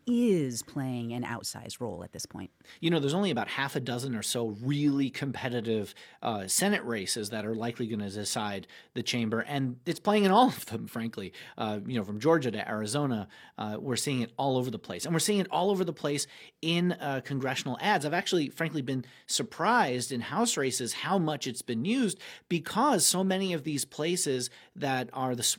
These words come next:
Speaker 2: are swing districts are center-right districts. And not only is that anecdotally telling me that it's key with independents who Democrats so badly need to win over to win those seats, but it also shows up in the data as well that,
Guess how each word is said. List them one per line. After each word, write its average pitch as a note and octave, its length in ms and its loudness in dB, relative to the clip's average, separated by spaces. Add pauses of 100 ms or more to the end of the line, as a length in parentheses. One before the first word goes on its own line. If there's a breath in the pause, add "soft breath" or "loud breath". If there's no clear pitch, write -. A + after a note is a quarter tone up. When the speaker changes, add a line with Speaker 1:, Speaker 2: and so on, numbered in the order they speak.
(120)
Speaker 2:
are C3 100 0
swing A#3+ 260 0
districts D#3+ 400 -2
are A#2 120 -4
center-right C3 720 0
districts. A2 400 -6 (320 loud breath)
And C3 340 -2
not E3 300 0
only F#3+ 260 2
is C3+ 100 0
that C3 180 -2
anecdotally C3 720 4
telling A#2+ 340 -2
me G#2+ 260 -2 (260 loud breath)
that A#2 280 0
it's - 220 -6
key D#3+ 360 2
with B2+ 180 6
independents A#2+ 560 0
who A2+ 80 -4
Democrats A2+ 640 -4
so C3 160 0
badly A2+ 360 -2
need A#2 240 2
to A#2 100 -6
win G#2 180 -6
over F#3 200 2
to C#3 60 2
win A2+ 280 0
those G#2 200 -2
seats, A2 300 -4 (320 loud breath)
but C#3 200 0
it D#3+ 120 -4
also E3+ 340 0
shows C3+ 320 0
up A#2+ 180 -4 (220 loud breath)
in C#3+ 140 2
the C3+ 100 4
data A#2+ 400 0
as G#2 160 -6
well B2+ 400 0 (220 loud breath)
that, B2 300 -2